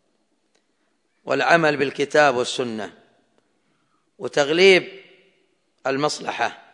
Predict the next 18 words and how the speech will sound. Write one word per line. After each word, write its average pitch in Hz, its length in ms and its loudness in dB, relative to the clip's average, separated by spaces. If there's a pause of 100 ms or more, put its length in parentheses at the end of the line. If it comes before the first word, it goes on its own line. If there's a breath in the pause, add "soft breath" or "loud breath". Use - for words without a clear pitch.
(400)
الراجحة 135 720 2 (520)
النافعة 151 720 4 (600)
في 139 200 -4
هذه 139 320 0
الدعوة، 110 460 -4 (1600)
وهضم 220 480 4
حظوظ 202 500 2 (160)
النفس 165 640 -4 (540)
وعدم 277 400 6
الالتفات 226 800 4
إلى 180 140 0
ذلك، 165 640 2 (760)
والتأسي 165 580 -4
بالنبي 156 440 0
صلى 139 240 -2
الله 135 420 0
عليه 127 320 -4
وسلم 107 440 -10